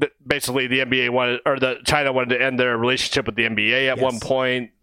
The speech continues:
Speaker 1: because of that tweet. LeBron James and the Lakers were over there. After that tweet happened, they were in
Speaker 2: Mm-hmm.
Speaker 1: fear of their lives. It seems like our sports here try to get people in trouble when they're <laughs> abroad. I, I, I've noticed a pattern here.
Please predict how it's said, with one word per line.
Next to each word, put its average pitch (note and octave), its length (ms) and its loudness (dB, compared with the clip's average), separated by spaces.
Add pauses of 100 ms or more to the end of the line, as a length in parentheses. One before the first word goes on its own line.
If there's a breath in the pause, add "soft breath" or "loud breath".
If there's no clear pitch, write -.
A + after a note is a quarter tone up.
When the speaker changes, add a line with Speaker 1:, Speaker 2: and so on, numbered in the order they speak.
(120)
Speaker 1:
because A#2 340 0
of A2+ 120 0
that A#2+ 180 0
tweet. B2 460 0
LeBron A2+ 360 0
James B2 380 0
and G#2 100 -2
the G#2 40 0
Lakers A#2+ 420 0
were B2 80 2
over A#2 160 0
there. A#2+ 640 0
After B2+ 320 0
that A#2+ 180 0
tweet B2 240 0
happened, A#2 420 -2
they A2 120 2
were A2 140 2
in A2 80 -4
Speaker 2:
Mm-hmm. F2 80 -10
Speaker 1:
fear A2 200 0
of F#2 80 -6
their A#2+ 160 0
lives. A#2+ 480 0 (540 loud breath)
It G#3 160 0
seems D#4+ 160 0
like D4 160 2
our F#4 100 0
sports - 500 0
here D#3+ 500 2 (160)
try F#3 200 0
to F3+ 80 -8
get F3+ 220 -2
people E3 300 0
in B2+ 80 -2
trouble B2+ 360 0
when A#2 140 0
they're - 180 2
<laughs> - 0 -
abroad. D#3+ 560 0
I, E3 160 0
I, E3+ 240 2
I've F3+ 80 -2
noticed A3+ 240 0
a F3+ 80 2
pattern D#3 440 0
here. G#2 340 0